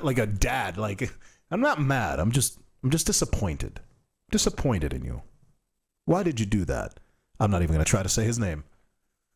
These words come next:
Yeah, very Buddhist, right? Am I right? Yeah, very, very Buddhist.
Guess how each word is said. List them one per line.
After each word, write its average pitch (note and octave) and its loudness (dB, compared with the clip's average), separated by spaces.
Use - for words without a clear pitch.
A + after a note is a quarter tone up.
Yeah, F#3 4
very G3 2
Buddhist, F#3 0
right? E3 0
Am F3 0
I D#3+ 2
right? G#3+ 2
Yeah, E3+ 0
very, F3 0
very A3 0
Buddhist. D#3+ 0